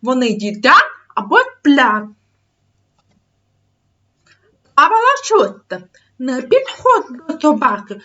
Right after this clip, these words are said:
що сидить на прив'язі. Правило сьоме. Не наближайся до великих собак охоронних порід. Їх часто вчать кидатися на чужих людей,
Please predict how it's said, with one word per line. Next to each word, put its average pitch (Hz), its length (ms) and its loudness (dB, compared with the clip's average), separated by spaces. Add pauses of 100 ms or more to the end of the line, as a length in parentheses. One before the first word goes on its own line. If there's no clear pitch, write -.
що 202 200 -6
сидить 262 560 0
на 294 180 2
прив'язі. 220 880 0 (2500)
Правило 277 480 -2 (240)
сьоме. 226 440 0 (360)
Не 269 200 -4
наближайся 466 880 4 (220)
до 220 60 -10
великих 302 680 2
собак 214 640 -2 (160)
охоронних 269 720 0
порід. 320 420 2 (240)
Їх 294 200 4 (200)
часто 359 500 2
вчать 240 440 -2
кидатися 254 760 0 (180)
на 240 240 -4
чужих 254 600 0
людей, 262 520 2